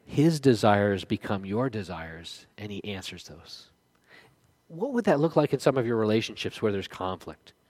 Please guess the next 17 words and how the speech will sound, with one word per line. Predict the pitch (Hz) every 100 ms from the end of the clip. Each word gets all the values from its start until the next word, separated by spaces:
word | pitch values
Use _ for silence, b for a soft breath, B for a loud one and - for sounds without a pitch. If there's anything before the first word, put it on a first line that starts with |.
| B B B B
Where | 131
you | 156
say, | 156
"Lord, | 139 170
I, | 160 160 B B
I | - 151
think | - 180
I've | 131 120
been | 113
selfish. | - 151 156 170 -
I've | 113
been | 110
thinking | 104 160 - 151
of |
my | 135 131
own | 127
desires. | 120 107 117 117 113 107 -